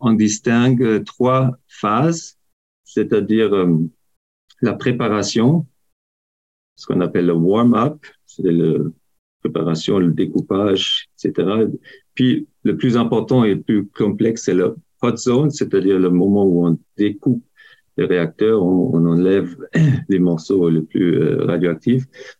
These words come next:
Et puis après, les ease-off, c'est-à-dire la, la période où on, où on nettoie, on, on essaie de rendre le site, euh, utilisable pour des utilisations, euh, ultérieures.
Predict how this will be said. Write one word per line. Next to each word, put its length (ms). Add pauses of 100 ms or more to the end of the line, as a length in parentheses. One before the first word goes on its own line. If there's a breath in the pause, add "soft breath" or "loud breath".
(100)
Et 120
puis 260
après, 480 (500)
les 160
ease-off, 540
c'est-à-dire 420
la, 180
la 140
période 440
où 200
on, 220 (720)
où 140
on 40
nettoie, 500
on, 500
on 80
essaie 320
de 80
rendre 280
le 120
site, 340
euh, 160
utilisable 680
pour 220
des 240
utilisations, 800
euh, 140
ultérieures. 760